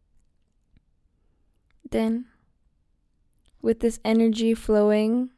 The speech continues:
through you, I want you to take your palms together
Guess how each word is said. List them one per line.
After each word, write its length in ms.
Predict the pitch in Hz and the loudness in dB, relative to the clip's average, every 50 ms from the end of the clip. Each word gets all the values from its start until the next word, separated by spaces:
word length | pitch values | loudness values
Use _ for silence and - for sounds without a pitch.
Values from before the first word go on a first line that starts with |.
| _ _ _ _ _ _ _ _ | _ _ _ _ _ _ _ _
through 200 | _ - 226 220 | _ 0 0 2
you, 380 | 220 214 208 214 214 226 233 240 - _ _ _ _ _ _ _ _ _ _ _ _ - | 2 0 0 -2 -4 -4 -6 -8 -12 _ _ _ _ _ _ _ _ _ _ _ _ -20
I 40 | - _ _ _ _ _ _ 247 | -20 _ _ _ _ _ _ -8
want 200 | 220 - - - | -8 -8 -8 -12
you 60 | 220 | -14
to 0 | |
take 320 | - - 226 214 214 - | -10 -8 -8 -8 -8 -8
your 60 | 208 | -12
palms 480 | - - - 208 202 208 220 226 226 - | 0 0 0 2 2 0 0 -2 -4 -4
together 580 | - 220 214 226 208 214 233 247 269 302 311 | -6 -6 -4 -2 -4 -2 -2 -2 -4 -4 -6